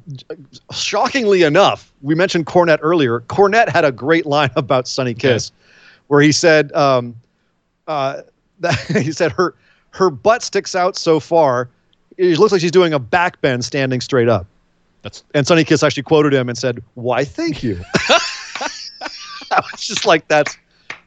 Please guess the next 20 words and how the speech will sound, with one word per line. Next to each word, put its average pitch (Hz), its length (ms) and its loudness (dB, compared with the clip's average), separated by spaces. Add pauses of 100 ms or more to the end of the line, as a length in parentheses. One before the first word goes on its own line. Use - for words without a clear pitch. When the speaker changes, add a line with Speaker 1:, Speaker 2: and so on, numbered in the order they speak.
(180)
Speaker 1:
fantastic." 131 680 0
Speaker 2:
That's 135 160 -4
really 135 200 -2
good. 123 300 -4
Speaker 1:
Um, 202 420 4 (580)
Hangman 415 680 -2
Page. 339 800 2
I'm 180 120 -8
gonna 294 80 4
throw 311 220 2
Hangman 277 480 2
Page 269 320 4
in 254 80 2
Speaker 2:
Wow. 214 40 2
Speaker 1:
there 135 340 4
as 131 100 2
being 165 260 4
a, 139 120 2 (160)
being 180 220 -4
a 139 220 4